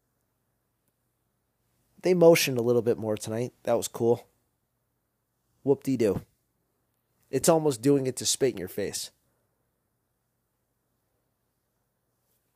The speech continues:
I just have no faith in the coach. I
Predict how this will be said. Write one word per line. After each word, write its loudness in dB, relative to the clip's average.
I 0
just 0
have 4
no 2
faith -4
in -12
the -14
coach. -4
I 2